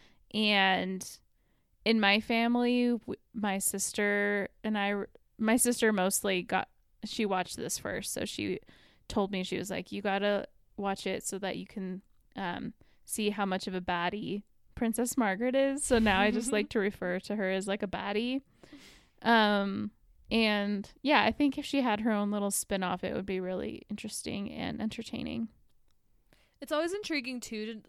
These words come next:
Speaker 2: think about, like, the younger siblings in, in a royal family that, like, they don't live their lives knowing that they're one hundred percent going to be reigning, you know?
Speaker 1: Mm-hmm.
Speaker 2: So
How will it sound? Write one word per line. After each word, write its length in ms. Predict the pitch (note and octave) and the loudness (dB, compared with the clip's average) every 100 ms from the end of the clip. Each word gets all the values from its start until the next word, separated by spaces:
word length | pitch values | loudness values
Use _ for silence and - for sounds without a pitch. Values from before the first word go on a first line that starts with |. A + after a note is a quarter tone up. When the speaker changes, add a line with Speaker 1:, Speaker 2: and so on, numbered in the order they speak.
| _ | _
Speaker 2:
think 180 | - G#3+ | -10 -8
about, 180 | G#3+ G3+ | -8 -6
like, 160 | G3+ - | -8 -8
the 80 | |
younger 340 | G#3 F#3+ F#3+ F#3+ | -8 -6 -8 -10
siblings 520 | - G3 F#3 F#3 F3+ | -12 -12 -10 -12 -12
in, 220 | F3+ E3+ E3+ | -14 -14 -14
in 180 | F#3+ F3 | -14 -12
a 60 | |
royal 260 | E3+ F3 F3 | -12 -12 -14
family 380 | - E3+ E3 E3 | -14 -14 -14 -12
that, 160 | E3 | -12
like, 300 | F3 E3 - _ _ _ _ _ _ | -10 -12 -14 _ _ _ _ _ _
they 140 | G#3 G3+ | -4 -2
don't 160 | G#3 | -2
live 160 | G#3 F#3+ | -6 -6
their 160 | G3+ | -6
lives 340 | F#3+ F#3 F#3 F3+ | -4 -4 -6 -8
knowing 680 | F#3+ F3+ F3 F#3 F#3 F#3+ A3 | -10 -8 -8 -8 -8 -10 -10
that 200 | F#3+ D#3+ _ _ _ _ _ _ - | -10 -12 _ _ _ _ _ _ -6
they're 180 | F#3+ | -6
one 160 | F#3+ G3 | -4 -6
hundred 260 | F#3 G3+ G3 | -6 -8 -10
percent 340 | F#3+ - F3 | -12 -12 -12
going 180 | F3+ F3+ | -14 -14
to 80 | F#3 | -14
be 220 | F#3+ F#3 | -12 -12
reigning, 640 | F3 F3+ F#3+ A3+ D4 E4 F4+ _ _ _ _ _ _ _ _ _ | -10 -8 -6 -6 -6 -8 -10 _ _ _ _ _ _ _ _ _
you 120 | - D4 | -10 -6
know? 240 | D#4+ E4 - | -6 -6 0
Speaker 1:
Mm-hmm. 420 | A#3 A3 G#3 G3+ A#3+ _ _ _ | 2 2 0 -2 -4 _ _ _
Speaker 2:
So 600 | - - A3+ A3 G#3+ G#3 | -12 -4 -2 -2 -2 -6